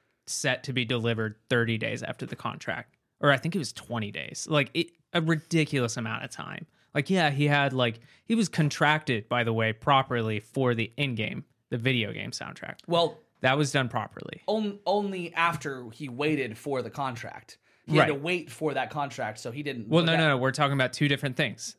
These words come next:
Speaker 1: the
Speaker 2: Uh,
Speaker 1: in-game and then the
Speaker 2: no,
Speaker 1: O S T.
Speaker 2: but the in-game he still waited for. He waited for both of those.
Speaker 1: Okay.
Speaker 2: Because, uh, because, like, remember they, they, he gave him two years for the in-game one, and he kept, like, hounding them for that contract. Didn't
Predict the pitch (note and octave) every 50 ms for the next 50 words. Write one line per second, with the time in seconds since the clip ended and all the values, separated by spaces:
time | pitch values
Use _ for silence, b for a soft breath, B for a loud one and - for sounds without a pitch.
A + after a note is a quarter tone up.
0 | _ - E3 E3+ - D3+ D3 D3+ D#3+ D#3 D#3+ E3 E3 F3+ F#3 F3 - _ _ -
1 | C#3 C3 B2+ B2 A#2+ A#2 A#2 A2+ A2+ A2+ - - - C#3 C3 A#2 A2 A2 - -
2 | - F2+ - - - C#3 D#3 D3+ - D#3+ F#3+ G3+ F#3+ E3+ C#3+ C3+ D3+ C#3+ - -
3 | F3 D#3+ C3+ C#3+ D#3 F3 E3 C3 A2+ A#2 A#2 G2+ E2 - D3 D#3+ F#3 F#3+ E3+ D#3
4 | D#3 A#2+ C3+ C#3 D3+ D3 - G#2+ G2 D2+ - - C3 - G#2+ G2+ B B B D#3
5 | D3+ F3 D#3 D#3+ D3+ C#3 A#2 - E3+ D#3 D3 B2 - - - D3 E3 E3 D#3+ D3+
6 | C#3+ C#3+ C3+ B2+ C#3+ C#3 C3+ - C3+ C#3 C#3+ D#3 D#3 D#3 D3+ C#3+ B2+ - - G3
7 | G3 G3 E3+ F3 F#3+ F#3+ F3+ D#3+ C#3 A#2+ - C3+ C3 - D#3 F#3 G3 D#3 C#3+ B2
8 | A#2 A2 G#2+ G#2 G2+ G2+ G#2 - C3+ C#3 C#3 C3 B2 C#3+ D3+ C#3+ - C#3+ D#3+ D3
9 | - - A#2+ - - _ _ - C#3+ C3 A2 - - - - - F3+ G3+ F#3+ D#3
10 | D3 C3+ B2 A2 G2+ G#2 G#2+ - - B2 C#3 C#3+ - - C3 A2+ A2 A2 A#2+ G2
11 | G2+ A#2 - A#2 A#2+ B2+ A#2 G2+